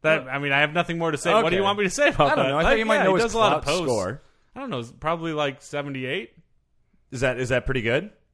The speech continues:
Speaker 1: No, he's probably higher than that. Let's say eighty-seven.
Speaker 2: What are you?
Speaker 1: Uh, sixty-two.
Speaker 2: Which is pretty good for a guy, right?
Speaker 1: Pretty good for a non-famous dude, yeah.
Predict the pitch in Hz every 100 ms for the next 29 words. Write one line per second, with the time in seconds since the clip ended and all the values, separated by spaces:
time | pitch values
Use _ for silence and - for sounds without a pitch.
0 | _ - 262 254 214 170 127 123 120 117
1 | 117 180 226 180 180 151 - 113 90 127
2 | 214 151 104 - - _ _ - 139 -
3 | 156 - 131 127 101 - _ - 196 220
4 | 202 - 233 180 180 143 98 117 107 82
5 | 95 233 233 190 208 185 151 143 156 143
6 | 139 143 123 - 147 156 123 143